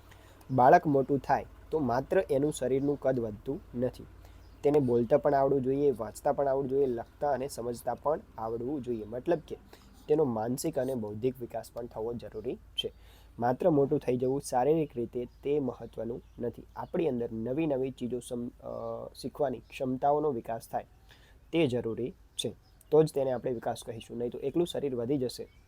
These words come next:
પરંતુ બુદ્ધિ વધશે નહીં, મગજનો વિકાસ નહીં થાય, સમજણ શક્તિ નહીં આવે,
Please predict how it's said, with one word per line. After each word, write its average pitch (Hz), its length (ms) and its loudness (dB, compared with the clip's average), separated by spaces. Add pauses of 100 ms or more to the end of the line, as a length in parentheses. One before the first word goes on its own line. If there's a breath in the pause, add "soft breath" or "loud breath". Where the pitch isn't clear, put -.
પરંતુ 127 260 -4
બુદ્ધિ 120 300 0
વધશે 135 340 0
નહીં, 127 160 -2
મગજનો 131 360 0
વિકાસ 123 360 -4
નહીં 123 140 -4
થાય, 104 180 -18 (460 soft breath)
સમજણ 143 380 4
શક્તિ 143 380 -2
નહીં 120 260 -2
આવે, 104 120 -12